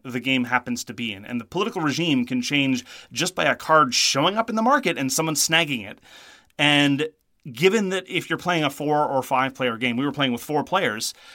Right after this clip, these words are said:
there are going to be so many opportunities for even the core victory condition of the game to change by the time it comes to your turn again. And it is not possible, at least based on early experience. Now, it,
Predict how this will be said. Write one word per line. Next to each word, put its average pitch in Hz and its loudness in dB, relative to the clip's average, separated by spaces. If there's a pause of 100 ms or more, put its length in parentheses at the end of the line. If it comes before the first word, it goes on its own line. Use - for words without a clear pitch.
(160)
there 151 6
are 147 6
going 156 0
to 160 0
be 147 -2
so 180 2
many 214 2
opportunities 185 0
for 143 -2
even 190 -2
the 156 0
core 196 6
victory 180 0
condition 156 0
of 127 0
the 131 2
game 139 4
to 131 -6
change 135 0
by 120 4
the 113 -2
time 123 -2
it 113 -6
comes 120 -6
to 117 -12
your 107 -10
turn 117 -4
again. 101 -12 (400)
And 170 4
it 175 4
is 160 4
not 143 2
possible, 147 0 (240)
at - 2
least 175 0
based 165 2
on 151 6
early 143 4
experience. 113 -4
Now, 151 0
it, 190 -10